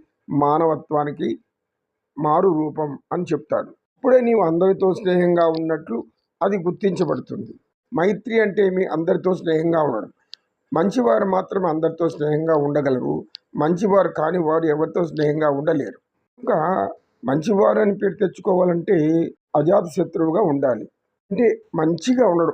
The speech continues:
అతి మంచిగా ఉండడం, ఎవరు ఎన్నన్నా ఏమైనా కూడా బాధపడకుండా, దుఃఖపడకుండా, దానిని కూడా సంతోషంగా తీసుకోవడమే మంచితనము,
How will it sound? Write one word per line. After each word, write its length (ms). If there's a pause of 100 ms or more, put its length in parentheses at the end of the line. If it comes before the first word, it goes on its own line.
అతి 160
మంచిగా 460
ఉండడం, 360 (600)
ఎవరు 180
ఎన్నన్నా 460
ఏమైనా 580
కూడా 300 (640)
బాధపడకుండా, 680
దుఃఖపడకుండా, 800 (440)
దానిని 360
కూడా 180
సంతోషంగా 560
తీసుకోవడమే 960 (380)
మంచితనము, 680